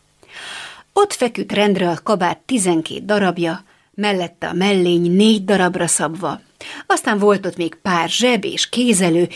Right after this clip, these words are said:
és sorjában a gombok. A kabátbélés sárga tafota, a mellénygombokhoz pedig már oda volt készítve a legfinomabb gombjuk varró cérna,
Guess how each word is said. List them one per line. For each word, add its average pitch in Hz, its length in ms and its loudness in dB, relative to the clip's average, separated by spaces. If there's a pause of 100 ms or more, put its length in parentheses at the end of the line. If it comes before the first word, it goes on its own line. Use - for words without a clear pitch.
(160)
és - 260 -2
sorjában 202 640 2
a 175 100 -2
gombok. 170 680 -6 (1040)
A - 140 -16
kabátbélés 180 800 2
sárga 175 400 -2
tafota, 185 680 -8 (460)
a - 120 -6
mellénygombokhoz 196 920 2
pedig 175 300 -4
már 170 240 0
oda 247 240 2
volt 185 240 0
készítve 175 540 0
a 160 80 0 (100)
legfinomabb 190 800 2
gombjuk 208 460 2
varró 175 400 0
cérna, 175 580 0